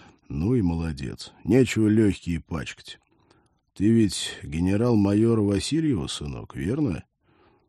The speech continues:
«Да». Если бы Нафнаф произнес это не столь благодушно, Олег покраснел бы еще сильнее.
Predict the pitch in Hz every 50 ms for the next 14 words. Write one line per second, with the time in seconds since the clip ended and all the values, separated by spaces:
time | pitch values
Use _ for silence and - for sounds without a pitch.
0 | _ _ - 71 73 85 98 104 110 117 123 123 120 - _ _ _ _ _ _
1 | _ _ - 73 78 - - 82 82 76 82 82 87 87 - - 85 98 104 92
2 | - - - 82 85 85 82 85 92 95 92 87 - - - 85 85 87 87 85
3 | - - - 104 90 78 69 71 78 80 76 80 82 78 78 117 139 127 - -
4 | 80 73 - - - - - - _ _ _ - 85 92 104 104 - - - 92
5 | - - 90 92 87 - - 90 85 80 78 76 80 87 90 87 - - - 80
6 | 69 - - - 78 80 80 73 67 60 -